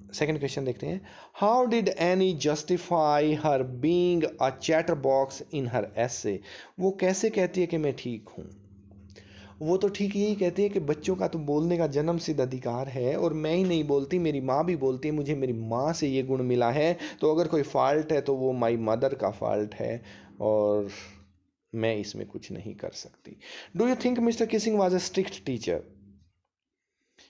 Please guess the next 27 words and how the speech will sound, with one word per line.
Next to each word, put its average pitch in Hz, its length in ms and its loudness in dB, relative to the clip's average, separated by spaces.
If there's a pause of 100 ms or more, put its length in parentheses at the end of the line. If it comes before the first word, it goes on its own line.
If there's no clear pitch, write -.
(160)
ये 156 240 0
क्वेश्चन 110 560 -2 (140)
थोड़ा 90 180 -6
सा - 500 -8 (1000)
सोचने 139 420 0
पर 131 120 -2
मजबूर 123 400 -4
करेगा। 131 340 -4
क्या 151 200 0
वो 151 120 -2
स्ट्रिक्ट - 460 -6
टीचर 165 320 -2
था? 107 300 -10 (460)
ज़्यादा 175 440 0
स्ट्रिक्ट - 500 -4
तो 143 120 -2
नहीं 135 280 -4
था, 170 120 -4
पर 165 180 0
उसे 147 200 -2
बोलना 135 500 0
पसंद 92 480 -12
नहीं 117 180 -8
था, 143 100 -4
इसीलिए 143 380 -4
वो 127 180 2
उसको - 280 -6